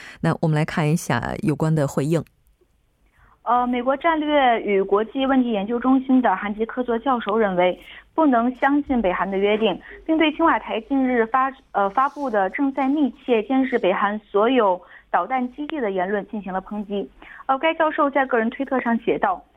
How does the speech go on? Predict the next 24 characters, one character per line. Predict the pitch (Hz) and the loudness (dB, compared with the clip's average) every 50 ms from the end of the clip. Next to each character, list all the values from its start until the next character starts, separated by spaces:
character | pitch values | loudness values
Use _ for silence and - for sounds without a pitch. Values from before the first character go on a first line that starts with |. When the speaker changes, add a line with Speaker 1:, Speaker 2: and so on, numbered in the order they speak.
| _ _ _ _ _ _ | _ _ _ _ _ _
Speaker 2:
：“韩 | - 320 330 339 | -4 -2 -2 0
国 | 339 349 349 | 0 -2 0
怎 | - 254 | 0 0
么 | 254 302 | 0 0
解 | 277 - 220 190 | 0 0 -2 -2
释 | 190 - - 247 | 0 0 -2 0
北 | 240 190 | 0 0
韩 | 202 208 202 214 | 0 0 0 0
未 | 262 277 240 | 0 0 0
公 | 220 - 277 277 | 0 0 0 0
开 | 277 - - 285 | 0 0 0 0
的 | 277 226 | 0 0
导 | 202 151 170 | 0 -2 -2
弹 | 196 208 220 | -2 -4 -4
基 | 220 - _ _ | -6 -8 _ _
地？ | - 214 175 - - | -2 -2 -2 -2 -4
是 | - - - 294 | -6 -4 -2 0
为 | 294 285 277 | 2 4 4
了 | 247 220 208 208 | 4 2 0 -2
虚 | - - - 277 262 | -4 -10 -10 -10 -4
假 | 262 269 170 147 | -2 -2 -2 -2
外 | 226 220 208 | -6 -10 -10
交 | 208 226 226 240 | -4 -2 -2 0
吗？ | 233 208 185 - | 0 0 -2 -4